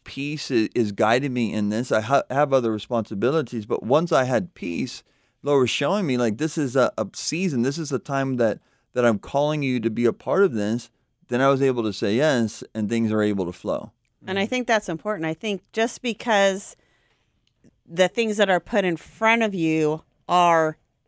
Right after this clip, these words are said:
Speaker 2: spiritual, like,
Speaker 1: Good
Speaker 2: do-
Speaker 1: things, yeah.
Speaker 2: yeah, good things.
Speaker 1: Yeah.
Speaker 2: Like, you know what I'm saying? Like, doing this radio show, how could that be a bad thing? But that doesn't necessarily se-, mean that that is God's will for your life. And that's why every situation or everything that's brought before you,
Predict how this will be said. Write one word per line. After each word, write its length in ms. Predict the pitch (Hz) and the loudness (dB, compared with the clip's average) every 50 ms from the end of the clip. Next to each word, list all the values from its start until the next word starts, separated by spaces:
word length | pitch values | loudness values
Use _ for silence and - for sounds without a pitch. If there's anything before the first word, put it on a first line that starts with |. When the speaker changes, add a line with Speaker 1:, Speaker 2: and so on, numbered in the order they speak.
| _ | _
Speaker 2:
spiritual, 760 | - - - - 185 214 370 554 523 - - 170 151 185 302 381 | -12 -12 -6 -2 0 2 2 2 0 0 0 2 2 2 4 4
like, 140 | 247 202 | 6 8
Speaker 1:
Good 160 | 180 196 185 160 | 8 8 8 6
Speaker 2:
do- 80 | 214 | 4
Speaker 1:
things, 280 | 240 208 190 - - - - | 2 2 0 -6 -8 -6 2
yeah. 100 | - - | 6 8
Speaker 2:
yeah, 180 | 311 349 330 - | 8 8 8 4
good 220 | - - 587 587 | 4 2 2 2
things. 300 | - 285 214 185 175 170 | 2 0 0 0 0 4
Speaker 1:
Yeah. 60 | 120 120 | 6 6
Speaker 2:
Like, 220 | 180 180 180 - | 6 6 4 0
you 100 | 254 285 | 0 0
know 100 | 302 302 | 2 2
what 100 | 302 294 | 2 2
I'm 120 | 277 254 | 2 0
saying? 280 | 240 - 254 247 277 302 | 0 0 0 0 0 2
Like, 200 | 285 240 214 - | 2 0 0 0
doing 220 | - 254 269 269 | 0 0 0 0
this 140 | 247 233 - | -2 -2 -2
radio 240 | 254 262 277 262 233 | -2 0 0 0 -2
show, 200 | - - 202 170 | -2 0 -2 0
how 160 | 175 196 220 | 2 2 2
could 140 | 226 - 247 | 2 0 0
that 160 | 240 233 220 - | 0 0 0 0
be 120 | 233 226 | -2 -2
a 60 | 208 | 0
bad 280 | 180 208 208 240 262 - | 0 0 0 0 0 -2
thing? 160 | 233 196 185 | -4 -4 -2
But 220 | 175 196 196 - | 0 -2 -2 0
that 240 | - 226 233 233 233 | -2 -2 -2 -2 -2
doesn't 260 | - 240 220 226 208 | -4 -4 -2 -4 -4
necessarily 340 | 202 202 208 - - 202 190 | -2 -4 -4 -2 -4 -4 -4
se-, 200 | 185 - 226 - - _ _ _ - | -4 -8 -10 -12 -14 _ _ _ -6
mean 340 | 175 202 208 196 185 185 | -4 -2 0 0 0 0
that 180 | 175 175 175 _ | -2 -4 -2 _
that 260 | 175 175 175 170 160 - | 0 2 2 2 0 0
is 340 | 170 170 165 165 160 - - _ _ _ _ _ _ _ _ _ _ _ _ _ _ _ _ _ - 165 | 0 0 0 0 -2 -4 -10 _ _ _ _ _ _ _ _ _ _ _ _ _ _ _ _ _ -20 -4
God's 280 | - 202 185 185 180 - | 0 2 4 4 2 2
will 120 | 175 160 | -2 -4
for 140 | 160 - 165 | -4 -4 -6
your 200 | 151 160 165 156 | -4 -4 -4 -4
life. 260 | 151 143 120 - - _ _ _ _ _ | -4 -6 -6 -8 -12 _ _ _ _ _
And 140 | 185 185 190 | -6 -2 0
that's 260 | 196 196 202 - - | 0 0 -2 -2 -2
why 220 | - 190 185 175 - | 0 0 0 0 0
every 340 | - 190 202 208 214 226 214 | 0 0 0 0 0 -2 -4
situation 840 | 214 - - 233 226 220 - 226 190 185 185 185 180 - - 185 160 | -6 -6 -8 -8 -8 -8 -8 -8 -4 -4 -2 -4 -4 -6 -6 -4 -4
or 100 | 160 156 | -4 -2
everything 600 | - 151 185 202 214 226 220 214 226 226 208 202 196 | -2 -2 -2 0 0 -2 -4 -4 -6 -6 -4 -4 -4
that's 200 | 196 180 175 - | -4 -6 -6 -6
brought 380 | - 180 175 170 165 156 - | -4 0 0 2 2 0 -2
before 380 | - 170 156 - - 214 226 226 | -6 -12 -12 -8 -6 -4 -2 -2
you, 340 | 214 185 170 170 160 160 | -2 -2 -2 -2 -2 -4